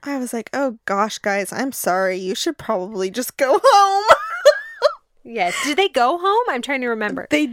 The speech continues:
Speaker 1: went home. I think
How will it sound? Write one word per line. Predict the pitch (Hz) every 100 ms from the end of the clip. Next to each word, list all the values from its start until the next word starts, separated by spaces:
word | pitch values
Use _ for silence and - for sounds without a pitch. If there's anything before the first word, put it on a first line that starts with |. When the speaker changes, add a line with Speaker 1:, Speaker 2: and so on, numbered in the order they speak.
| 226
Speaker 1:
went | 220 330 370
home. | 254 202 233 226 240 277 294 349 339 _ _ - _ -
I | 285
think | 254 - - 311 392 440